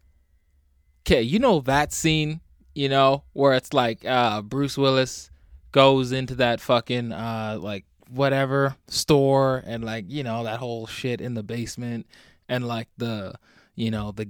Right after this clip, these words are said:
the, <laughs> you know, with, like, the gimp and all that shit, dude. There's a scene in this movie Deliverance. It's not, uh, it's not, uh, I mean, I would say it's almost worse. So, okay, the movie's about,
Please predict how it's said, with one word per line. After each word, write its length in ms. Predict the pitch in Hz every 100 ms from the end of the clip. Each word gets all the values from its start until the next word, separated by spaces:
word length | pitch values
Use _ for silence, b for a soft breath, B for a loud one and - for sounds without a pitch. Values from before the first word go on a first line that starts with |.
| 101
the, 680 | 110 101 - 131 - 254 127 -
<laughs> 20 |
you 160 | 147
know, 160 | 156 151
with, 180 | 143 -
like, 180 | 127 -
the 80 | 120
gimp 420 | 113 139 143 131
and 120 | 135
all 140 | 131 131
that 220 | 131 -
shit, 400 | - 147 143 -
dude. 280 | 147 127 104 b b b 139
There's 240 | 180 190
a 100 | 165
scene 560 | - - 170 143 127 120 _ -
in 200 | 139 139
this 200 | 143 -
movie 260 | 143 127 117
Deliverance. 680 | 117 120 123 110 92 104 b b b b _ _ _ _ _ -
It's 300 | 302 - -
not, 360 | 330 339 302 - 220
uh, 540 | 185 151 120 107 78 - _ _ _ _ -
it's 160 | 180
not, 320 | 254 277 214 113 _ _ -
uh, 400 | 120 139 135 -
I 140 | 160
mean, 260 | 214 262 247
I 180 | - 247
would 180 | 247 -
say 260 | 208 185
it's 180 | 147 -
almost 320 | 143 135 117
worse. 400 | 120 151 135 - -
So, 260 | 180 175 -
okay, 320 | 196 127 -
the 160 | 123 165
movie's 300 | 254 294 185
about, 400 | 147 151 135